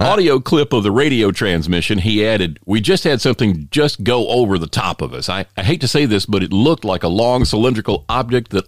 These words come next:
Speaker 2: almost looked like a cruise missile type of thing, moving really fast right over the top of us." One pilot said airline bosses are so hostile to E T claims that a colleague was told to get counseling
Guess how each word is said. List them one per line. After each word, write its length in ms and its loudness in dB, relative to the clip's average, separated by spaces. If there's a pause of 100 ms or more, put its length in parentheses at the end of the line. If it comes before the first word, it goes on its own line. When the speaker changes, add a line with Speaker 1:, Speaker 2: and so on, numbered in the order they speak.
Speaker 2:
almost 460 0
looked 200 -2
like 220 -4
a 80 -6
cruise 500 2
missile 320 -2
type 280 -4
of 100 -8
thing, 260 -4
moving 300 0
really 340 0
fast 480 -6
right 280 -2
over 160 0
the 60 -4
top 300 -4
of 140 -12
us." 220 -14 (640)
One 200 0
pilot 340 0
said 220 0
airline 440 0
bosses 420 -2
are 100 -2
so 260 2
hostile 500 -4
to 200 -6
E 160 -2
T 180 -4
claims 520 -6 (360)
that 200 -2
a 80 0
colleague 680 0 (100)
was 200 0
told 340 0
to 80 -2
get 240 -2
counseling 640 -2